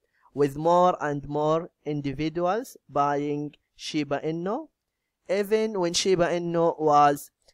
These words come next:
consolidating like this, you generally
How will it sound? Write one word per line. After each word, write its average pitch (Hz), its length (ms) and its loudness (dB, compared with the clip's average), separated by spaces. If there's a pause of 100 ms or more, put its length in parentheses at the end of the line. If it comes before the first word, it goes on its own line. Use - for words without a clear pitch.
(160)
consolidating 165 1200 -2
like 143 640 -2 (100)
this, 123 540 -8 (600)
you 165 280 4
generally 160 680 0